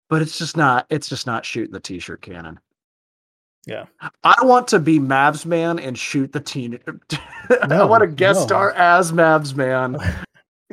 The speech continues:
Speaker 2: <laughs> Kicking
Speaker 1: It
Speaker 2: off
Speaker 1: will
Speaker 2: this
Speaker 1: be like the
Speaker 2: podcast if that
Speaker 1: ma-,
Speaker 2: happens.
Speaker 1: the Masked Singer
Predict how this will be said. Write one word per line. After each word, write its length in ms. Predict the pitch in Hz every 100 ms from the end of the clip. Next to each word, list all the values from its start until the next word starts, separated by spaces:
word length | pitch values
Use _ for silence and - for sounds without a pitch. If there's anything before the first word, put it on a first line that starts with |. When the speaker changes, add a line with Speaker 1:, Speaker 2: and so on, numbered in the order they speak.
| _ _ -
Speaker 2:
<laughs> 80 | 220 _ - _ -
Kicking 220 | 180 160
Speaker 1:
It 60 |
Speaker 2:
off 60 | 175
Speaker 1:
will 40 | 214
Speaker 2:
this 40 |
Speaker 1:
be 120 | 170 247
like 160 | 240
the 60 | 233
Speaker 2:
podcast 100 | -
if 80 | 180
that 80 | 156
Speaker 1:
ma-, 120 | -
Speaker 2:
happens. 360 | 117 131 143 180 170
Speaker 1:
the 40 |
Masked 720 | 165 175 185 - - _ -
Singer 560 | - 185 170 156 151 143